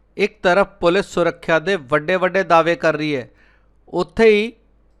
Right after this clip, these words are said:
ਫਿਰੋਜ਼ਪੁਰ 'ਚ ਲੁੱਟ ਦੀ ਵਾਰਦਾਤਾਂ ਘੱਟ ਹੋਣ ਦਾ ਨਾਂ ਨਹੀਂ ਲੈ ਰਹੀਆਂ। ਹੁਣ ਤਾਂ ਬਜ਼ੁਰਗਾਂ ਦਾ ਘਰੋਂ ਨਿਕਲਣਾ ਵੀ ਮੁਸ਼ਕਲ ਹੋ ਗਿਆ ਹੈ। ਇਹ ਤਾਜ਼ਾ ਘਟਨਾ ਦੀ ਸੀ ਸੀ ਟੀ ਵੀ ਫੁਟੇਜ ਤੁਸੀਂ ਸਕਰੀਨ ਤੇ ਦੇਖ ਰਹੇ ਹੋ, ਕਿਸ ਤਰ੍ਹਾਂ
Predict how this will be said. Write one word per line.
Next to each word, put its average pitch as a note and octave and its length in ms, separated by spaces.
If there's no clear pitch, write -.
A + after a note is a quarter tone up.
ਫਿਰੋਜ਼ਪੁਰ G3 560
'ਚ - 120
ਲੁੱਟ G3 340
ਦੀ G3 200
ਵਾਰਦਾਤਾਂ D#3+ 680
ਘੱਟ F#3 400
ਹੋਣ D3+ 240
ਦਾ E3+ 140
ਨਾਂ D#3 260
ਨਹੀਂ D3 160
ਲੈ F3 180
ਰਹੀਆਂ। F3 260
ਹੁਣ G#3 140
ਤਾਂ G#3 340
ਬਜ਼ੁਰਗਾਂ E3+ 640
ਦਾ F3 380
ਘਰੋਂ F3 280
ਨਿਕਲਣਾ E3+ 480
ਵੀ F3+ 140
ਮੁਸ਼ਕਲ F3+ 480
ਹੋ D#3 220
ਗਿਆ F3+ 180
ਹੈ। - 260
ਇਹ G#3+ 160
ਤਾਜ਼ਾ F3+ 480
ਘਟਨਾ E3 280
ਦੀ F3+ 220
ਸੀ F#3 220
ਸੀ G3+ 160
ਟੀ F#3+ 180
ਵੀ F3+ 140
ਫੁਟੇਜ E3+ 440
ਤੁਸੀਂ F#3+ 460
ਸਕਰੀਨ G3 420
ਤੇ G#3+ 220
ਦੇਖ F3 400
ਰਹੇ G3+ 160
ਹੋ, C#3+ 180
ਕਿਸ A#3 160
ਤਰ੍ਹਾਂ F#3 480